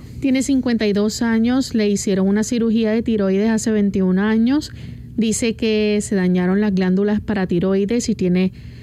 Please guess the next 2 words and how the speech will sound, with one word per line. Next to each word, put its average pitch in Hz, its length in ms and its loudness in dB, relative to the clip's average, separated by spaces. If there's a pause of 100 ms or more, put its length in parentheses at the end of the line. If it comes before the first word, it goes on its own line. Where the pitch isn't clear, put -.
(220)
hipocalcemia 190 1300 0 (220)
severa, 190 640 -2